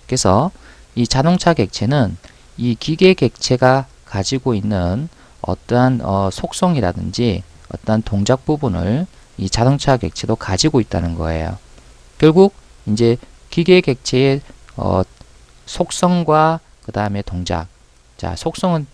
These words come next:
여러분 필드, 데이터라고 그랬고요. 그 다음에 동작은 메소드라고 그랬죠. 그래서 기계 객체의 데이터, 필드인, 어, 뭡니까? 속성과 그 다음에 동작인 메소드.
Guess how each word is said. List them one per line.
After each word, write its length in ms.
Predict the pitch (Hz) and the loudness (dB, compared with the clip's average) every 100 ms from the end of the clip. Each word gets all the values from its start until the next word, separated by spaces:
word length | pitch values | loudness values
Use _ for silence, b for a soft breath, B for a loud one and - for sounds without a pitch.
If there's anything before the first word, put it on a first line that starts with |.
| _ | _
여러분 520 | - 98 101 95 107 120 - | -8 -4 -4 -6 -12 -16 -12
필드, 420 | - 170 110 92 | -8 -4 -2 -2
데이터라고 560 | 95 107 - 127 107 95 | -2 -2 0 -2 -2 -6
그랬고요. 680 | 87 90 - 80 95 165 202 _ B B B B | -6 -6 -4 -2 0 0 -4 _ B B B B
그 80 | - | -6
다음에 400 | - 113 120 147 | 0 2 2 0
동작은 540 | - 110 107 117 147 139 | -2 -2 2 2 2 0
메소드라고 480 | 95 135 127 101 | -2 -4 -2 -2
그랬죠. 420 | 90 87 - 131 131 - - - B B | -2 -6 -2 -2 -2 -10 -20 -20 B B
그래서 180 | - 107 | -8 -6
기계 360 | 101 165 175 185 | -2 0 4 4
객체의 720 | 156 127 - 135 127 160 180 196 - - - | 4 0 0 2 6 6 4 0 -8 -20 -2
데이터, 540 | 104 113 - 98 90 - - | 2 2 2 -4 -6 -8 -8
필드인, 760 | 151 165 135 95 90 117 180 - B B - | -4 -2 -2 -2 -2 -2 -2 -4 B B -8
어, 600 | - 92 90 90 90 - - - | -4 0 0 -2 -4 -8 -10 -10
뭡니까? 560 | - 92 92 120 143 147 | -6 -4 -4 -2 -2 -4
속성과 800 | - 165 - 170 104 95 90 92 b b b - | -6 -4 -2 0 2 2 0 -4 b b b -10
그 60 | |
다음에 400 | - 104 107 135 | -2 -2 0 0
동작인 640 | 143 107 104 113 113 139 151 | -2 -2 -2 0 0 -2 -2
메소드. 540 | 90 - 123 92 87 | -2 -2 -4 -2 -4